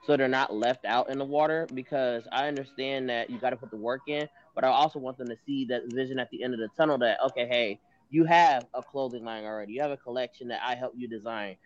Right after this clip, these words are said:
that people can go ahead and purchase. You have the right steps. You have the right tools.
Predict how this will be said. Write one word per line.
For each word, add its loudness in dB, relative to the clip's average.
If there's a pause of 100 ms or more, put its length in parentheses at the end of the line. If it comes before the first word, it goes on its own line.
(140)
that -2
people 2
can -8
go 6
ahead 4
and -4
purchase. -4 (260)
You 4
have 10
the 2
right 0
steps. -4
You -8
have 2
the -6
right -2
tools. -12